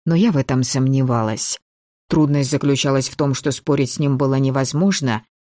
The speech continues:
не в последнюю очередь, потому что нам приходилось разговаривать шепотом.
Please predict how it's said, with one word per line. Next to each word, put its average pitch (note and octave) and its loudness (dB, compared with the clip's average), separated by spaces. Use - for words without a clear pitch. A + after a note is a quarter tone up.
не D#3 0
в - -8
последнюю D3 0
очередь, D3 0
потому C3+ -2
что D3 -4
нам C3 0
приходилось C3+ -2
разговаривать C3 -2
шепотом. A2 -4